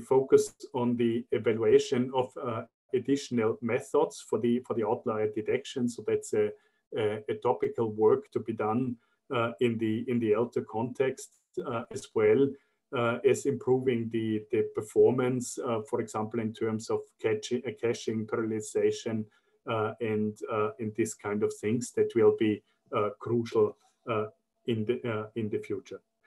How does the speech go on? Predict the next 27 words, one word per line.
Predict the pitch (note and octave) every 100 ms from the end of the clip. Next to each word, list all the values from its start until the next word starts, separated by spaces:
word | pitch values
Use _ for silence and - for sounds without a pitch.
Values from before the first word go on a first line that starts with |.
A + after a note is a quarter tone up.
| - -
So | - C#3+
with | C#3+ -
that, | B2 - - D#3+
uh, | D3 C3 -
I | C3
would | C3 C#3
like, | B2 A#2 B2+ C#3+ C#3
uh, | B2 A#2+ -
my | B2
presentation. | A2+ - A#2+ - A#2 A2 B2 - C#3 C#3+ - -
Thank | B2+ C3+
you | C#3+
for | C3+ C3
the | A#2+
understa-, | A2+ A#2 A#2 - A#2+ A#2+
uh, | B2+ A#2
for | B2 A#2+
your | A#2 A#2 - _ -
attention, | - A2+ B2 - C#3 B2+ -
and, | A#2 A#2 A#2
uh, | A#2 A2 -
I'm | A#2+ A#2
open | B2+ C3+ B2
to | B2+ B2 A#2+
any | B2
questions, | C3+ - B2 A#2+ - C#3+ C#3 - - - _ B2
uh, | A2+ A2